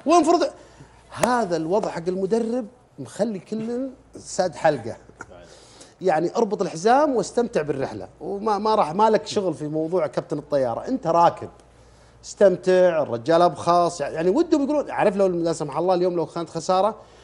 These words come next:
"جايب الربيعي، ليه ما جبت فلان؟ ليه ما جبت علان؟" تعرف هذا، يعني، هذا م-، كوتش الديوانية، هذا كوتش الجلسة، هذا ما له حل.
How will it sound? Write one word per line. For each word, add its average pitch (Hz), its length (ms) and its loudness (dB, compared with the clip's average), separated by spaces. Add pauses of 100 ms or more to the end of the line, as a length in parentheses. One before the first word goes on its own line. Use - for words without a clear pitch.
(140)
"جايب 349 280 8
الربيعي، 330 600 6 (240)
ليه 349 140 4
ما 359 120 8
جبت 349 300 4
فلان؟ 339 420 6 (280)
ليه 349 120 6
ما 359 140 6
جبت 359 240 2
علان؟" 330 380 4
تعرف 160 260 -2
هذا، 156 300 -4
يعني، 131 440 -8 (160)
هذا 131 420 -6
م-، 135 240 -10 (300)
كوتش - 300 4
الديوانية، 175 640 4
هذا 190 120 6
كوتش 220 320 -2
الجلسة، 175 960 4
هذا 180 200 2
ما 233 320 6
له 233 80 8
حل. 220 520 4